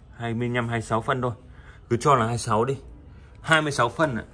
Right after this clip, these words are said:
Bề ngang thì như nhau rồi, bốn mươi tám đúng không? Size thì size hai U nữa, còn đây là size hai U. Nó sử dụng hai tầng vỉ bác nhá. Cái bản nội địa China. Đây em xin phép mở lắp vì em phải mở lắp review ruột cho anh em review xem này. Đấy.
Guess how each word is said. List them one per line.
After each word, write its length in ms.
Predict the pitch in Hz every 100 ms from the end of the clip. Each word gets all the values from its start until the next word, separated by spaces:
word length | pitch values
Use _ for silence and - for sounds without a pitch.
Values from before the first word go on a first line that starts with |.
| -
Bề 140 | 135 113
ngang 200 | 127 127
thì 80 |
như 160 | 110 120
nhau 200 | 123 117
rồi, 120 | 98 104
bốn 100 | 101
mươi 100 | 117
tám 220 | 98 98
đúng 80 | 107
không? 100 | 123 - - - - - - - - -
Size 300 | - - 120
thì 140 | 110 104
size 220 | - 120
hai 100 | 120
U 200 | 131 131
nữa, 120 | 123 127
còn 100 | 110
đây 80 |
là 120 | 107 95
size 200 | 117 113
hai 80 |
U. 160 | 113 120 110 - - -
Nó 140 | 104
sử 120 | 110
dụng 100 | 123
hai 220 | 113 147 143
tầng 200 | 120 95
vỉ 220 | 120 85
bác 80 | 95
nhá. 140 | 135 135 - - - - - - - - - - - - -
Cái 140 | - 139
bản 160 | 123
nội 100 | 104
địa 120 | 110 110
China. 400 | - 127 131 - 92 -
Đây 100 | 101
em 80 | 101
xin 140 | 113
phép 120 | 107 117
mở 120 | 98
lắp 160 | 92 -
vì 80 | 98
em 80 | 98
phải 80 |
mở 140 | 92 85
lắp 180 | 82 107
review 280 | 101 90 95
ruột 180 | 98
cho 100 | 92
anh 80 | 101
em 100 | 101
review 460 | 92 92 87 92 90
xem 240 | - 104
này. 100 | 95 - - - - - - - - - - - - - - - - -
Đấy. 120 | 87